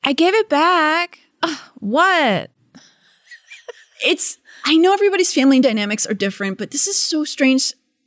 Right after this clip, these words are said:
Speaker 2: to me, a strange way to handle a family problem. You know, unless your, your kid is, like, putting somebody's life in danger, it seems weird just to call the cops on your daughter a bunch of times. So either to me, that says there are more intense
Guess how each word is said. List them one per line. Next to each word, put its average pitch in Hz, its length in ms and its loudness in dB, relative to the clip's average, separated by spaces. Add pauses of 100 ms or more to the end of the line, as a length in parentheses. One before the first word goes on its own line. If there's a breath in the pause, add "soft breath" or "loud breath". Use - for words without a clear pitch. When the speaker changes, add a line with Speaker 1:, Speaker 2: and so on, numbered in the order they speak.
(180)
Speaker 2:
to 233 140 0
me, 208 220 2
a - 80 -6
strange 220 280 -2
way 214 160 4
to 175 100 0
handle 196 400 0
a 147 60 0
family 226 380 -2
problem. - 640 -6 (360)
You 240 140 -2
know, 262 100 4
unless 285 260 4
your, 330 220 2
your 240 220 -4
kid 294 360 0
is, 214 140 0
like, 185 260 2 (1160)
putting 247 320 2
somebody's 202 380 0
life 170 340 2
in 262 100 6
danger, 330 720 0
it 240 120 -2
seems 285 420 0
weird 247 380 2
just - 180 -10
to 226 60 -10
call - 240 -6
the - 80 -2
cops - 420 -8
on 151 120 0
your 143 120 -4
daughter 151 460 0
a 147 60 -4
bunch - 220 -10
of - 60 -14
times. 147 360 -8
So 185 280 0
either 370 260 2
to 302 220 -2
me, 302 380 -2 (400 loud breath)
that - 120 -2
says 415 240 0
there 269 140 2
are 240 60 4
more 233 200 2
intense 202 400 -2